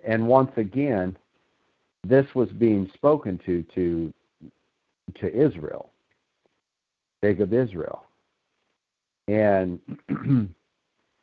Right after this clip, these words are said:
this is not a popular statement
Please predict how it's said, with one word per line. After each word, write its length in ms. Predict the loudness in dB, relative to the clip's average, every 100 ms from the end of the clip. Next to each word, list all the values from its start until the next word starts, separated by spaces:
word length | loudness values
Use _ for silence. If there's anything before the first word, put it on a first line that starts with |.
| _ _ _ _ _ _ _ _ _ _ _ _ _
this 240 | 0 2 4
is 120 | 2 0
not 280 | 2 4 4
a 60 |
popular 640 | 2 2 2 2 0 0 -2 -2
statement 560 | -2 0 -2 -4 -6